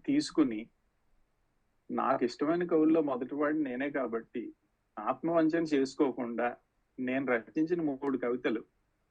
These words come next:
అవి నా జీవితంలో జరిగిన ముఖ్య సంఘటనలు లేదా అనుభవాలతో ఎలా ముడిపడి ఉన్నాయో మీకు నివేదిస్తాను.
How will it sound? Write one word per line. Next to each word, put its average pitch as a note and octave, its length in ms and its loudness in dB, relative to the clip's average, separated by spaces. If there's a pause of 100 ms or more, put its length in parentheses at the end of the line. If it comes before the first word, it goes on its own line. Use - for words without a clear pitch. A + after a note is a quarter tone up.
(320)
అవి B2+ 200 0
నా D3 140 4
జీవితంలో D#3+ 720 2
జరిగిన D3 360 -2
ముఖ్య C3+ 380 -2
సంఘటనలు C3+ 920 -4
లేదా C3+ 340 0
అనుభవాలతో C3+ 540 -4
ఎలా B2+ 200 2
ముడిపడి C3 420 -4
ఉన్నాయో A#2+ 340 -6
మీకు C3+ 280 -6
నివేదిస్తాను. A2+ 800 -2